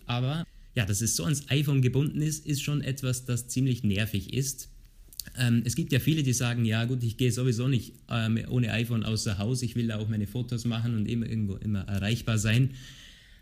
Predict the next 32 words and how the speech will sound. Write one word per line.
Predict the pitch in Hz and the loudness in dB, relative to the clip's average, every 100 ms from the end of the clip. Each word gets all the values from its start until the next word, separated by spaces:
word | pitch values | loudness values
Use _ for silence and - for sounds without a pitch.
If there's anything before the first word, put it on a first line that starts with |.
| - | -6
Aber | 127 | -2
ich | 127 123 | -2 0
denke, | 117 147 160 | 0 0 0
wenn | 143 | 2
es | 135 - | 0 0
so, | 123 123 117 | -2 -2 -4
äh, | - - - - | -8 -12 -14 -6
mit | 135 131 | -4 0
einem | 131 | 0
L-T-E-Chip | 123 123 117 143 - 135 - | 0 0 0 0 0 0 0
kommt, | - 123 165 | -2 0 0
ich | 139 - | -2 0
würde | 131 135 | -2 0
tatsächlich | 131 117 - 107 147 139 | -2 -4 -4 -4 -4 -4
das | 120 - | -4 -4
iPhone | 101 113 135 131 120 127 - | -4 -2 0 0 -2 -6 -10
öfters | 95 101 - 131 | -8 -8 -6 -6
zu | - 131 | -4 -2
Hause | 110 107 | -2 -2
lassen. | 98 - - - | -4 -6 -8 -10
Also | - - | -10 -10
ich | - | -6
könnte | 123 131 | -4 -2
mir | 135 | -4
das | 123 | -4
schon | - 110 | -4 -6
vorstellen, | - 113 - - 98 151 | -6 -8 -8 -6 -4 -4
dass | 135 | -4
es | - - | -8 -4
ziemlich | 123 110 - - | -4 -4 -6 -4
cool | 131 113 | -2 -2
wird. | 143 - | -4 -6